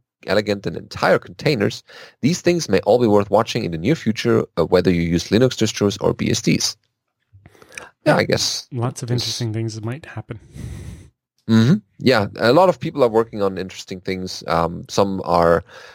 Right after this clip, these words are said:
Speaker 1: little more closer to being finished or being put into the public than, uh, the other ones.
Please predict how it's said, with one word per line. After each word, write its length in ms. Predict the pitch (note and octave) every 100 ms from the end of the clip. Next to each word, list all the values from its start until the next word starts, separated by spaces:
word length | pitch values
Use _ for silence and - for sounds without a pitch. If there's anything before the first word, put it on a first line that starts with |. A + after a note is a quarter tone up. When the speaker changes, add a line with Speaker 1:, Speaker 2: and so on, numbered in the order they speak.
| _ _ _ D2+ G2 G#2 B2+
Speaker 1:
little 160 | G#3 F#3+
more 120 | E3
closer 340 | - D3 C#3
to 160 | A#2+ A2+
being 220 | G#2+ G2+
finished 400 | - G3+ F#3+ -
or 160 | F2+ F2+
being 260 | F#2 F2+
put 240 | - G#2+ F2+
into 160 | E2+
the 80 | G2
public 480 | - F3+ D#3 D3+ -
than, 400 | F#2 F#2 F#2 F2+ -
uh, 220 | F#2 E2 -
the 80 |
other 240 | B2 C#3+ C#3
ones. 420 | C3+ C3 -